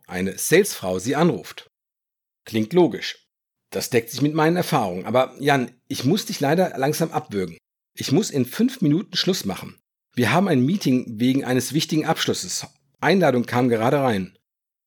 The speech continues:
Könnten wir unser Gespräch vielleicht heute Mittag in der Kantine fortsetzen? Ja, gerne. Bloß eins noch. Behring meinte, wir müssen zunächst die Wissensgrundlage legen. Das ist die Voraussetzung dafür, den richtigen Content erstellen zu können.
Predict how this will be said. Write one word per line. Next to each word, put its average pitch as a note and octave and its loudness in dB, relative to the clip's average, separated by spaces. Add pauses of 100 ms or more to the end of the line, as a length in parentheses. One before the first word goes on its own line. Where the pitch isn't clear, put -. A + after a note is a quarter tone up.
Könnten D#3+ 0
wir D#3 2
unser D3 2
Gespräch D3 -2
vielleicht D3+ 0
heute C3+ 2
Mittag E3+ 0
in C#3 2
der C3+ 4
Kantine C3 0
fortsetzen? F#3+ -2 (760)
Ja, A#2+ -2
gerne. G3 4 (380)
Bloß C#3 2
eins F#3+ 4
noch. - -14 (320)
Behring E3 4
meinte, A#2+ 0 (260)
wir B2 4
müssen F3 4
zunächst D#3+ 2
die C3+ 0
Wissensgrundlage G2 0
legen. F2 -8 (360)
Das E3+ 2
ist G3 -4
die F#3+ 0
Voraussetzung C3 2
dafür, G#2+ 0
den A2+ 0
richtigen C#3 0
Content B2+ 0
erstellen F#2 -4
zu - -10
können. F2 -8